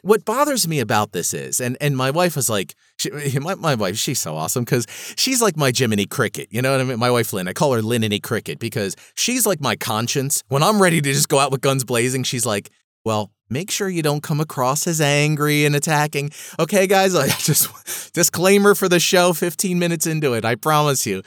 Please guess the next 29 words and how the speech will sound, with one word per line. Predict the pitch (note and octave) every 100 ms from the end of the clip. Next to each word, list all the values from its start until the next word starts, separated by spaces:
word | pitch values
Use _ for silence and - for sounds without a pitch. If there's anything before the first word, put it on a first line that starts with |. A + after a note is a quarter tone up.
| -
this | D3 D3+
isn't | F3+ F#3 G3 D3+
meant | D#3+ D#3
to | D3
be | C#3 D3
angry | C#3 D3+ C#3+ C#3 C#3
and | B2+
going | A2+ B2+ C3
out | B2+ A#2+
attacking | A2+ C#3 B2+ C3+ A2 F#2
them. | D2 - - - -
This | D3 D3
is, | C#3
again, | D3 C#3 D#3 B2+ G#2
my, | A#2 A2+ -
my | A2+
general | A#2+ G#2+ B2+ C#3+ C#3+
frustration | - C#3 B2 - B2+ C3 C3 C3 A2+
with | A2+ B2
the | -
Christian | G#2+ - D3 - C3+ A#2+
experience. | - - C3 C#3 C3+ G#2+ E2 F2 -
Please | - C#3 E3+ D3
understand | B2+ C#3 C#3+ D3+ C#3
where | C3
I'm | A#2
coming | A#2+ A2+ G#2+
from, | D#2+ D#2+
right? | G#2 C#3+